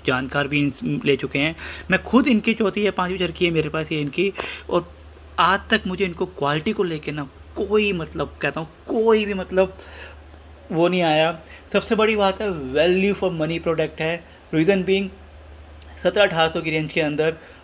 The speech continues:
हर तरीके के पेच को लड़ाने के लिए काफ़ी सक्षम है ये मांझा, काफ़ी powerful है ये मांझा शावेज का।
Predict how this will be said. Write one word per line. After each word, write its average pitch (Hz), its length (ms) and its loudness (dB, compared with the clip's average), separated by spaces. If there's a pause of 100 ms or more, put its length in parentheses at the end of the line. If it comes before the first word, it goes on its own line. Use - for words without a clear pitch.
(120)
हर 202 220 2
तरीके 185 340 -2
के 175 140 0
पेच 185 400 4
को 185 140 -2
लड़ाने 151 360 2
के 156 140 -2
लिए 160 320 2 (360)
काफ़ी 170 540 2 (200)
सक्षम 180 340 0
है 170 160 -2
ये 160 160 2
मांझा, 147 340 2
काफ़ी 151 380 -2 (120)
powerful 143 440 4
है 143 120 -2
ये 135 80 0
मांझा 131 340 -2
शावेज 135 420 -2
का। 127 260 -4